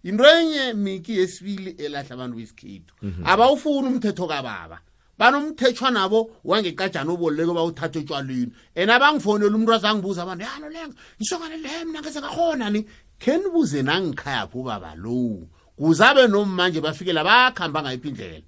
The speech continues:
Speaker 1: Qedile.
Speaker 2: Mm. Kwamambala. Siyaraga ke siyaphambili mlaleli kwekwezi F M. Indaba ke umlaleli wethu ayibuzako ngalesi sikhathi yindaba yesilahlo. Ngoba uthi ke mva nje, nokho ngibona ngathi sekuyinto eyenzeka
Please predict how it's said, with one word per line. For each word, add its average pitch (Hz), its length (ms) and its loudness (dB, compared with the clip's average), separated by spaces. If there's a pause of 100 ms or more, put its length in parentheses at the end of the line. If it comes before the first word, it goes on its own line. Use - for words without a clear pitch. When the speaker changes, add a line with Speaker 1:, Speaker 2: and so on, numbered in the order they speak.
(200)
Speaker 1:
Qedile. 113 540 -10 (180)
Speaker 2:
Mm. 190 160 0 (1000)
Kwamambala. 85 640 2 (580)
Siyaraga 160 400 4
ke 127 100 0
siyaphambili 123 460 0
mlaleli 117 360 2
kwekwezi 120 460 0
F 117 140 0
M. 165 160 4
Indaba 120 320 4
ke 110 120 0
umlaleli 110 400 0
wethu 104 240 0
ayibuzako 104 480 -2
ngalesi 95 340 -4
sikhathi 131 520 -6
yindaba 90 540 -2
yesilahlo. 92 840 -2
Ngoba 95 220 0
uthi 120 280 0
ke 123 120 4
mva 110 260 4
nje, 143 220 0 (560)
nokho 156 240 2
ngibona 160 300 2
ngathi 127 200 2
sekuyinto 127 520 2 (840)
eyenzeka 110 840 6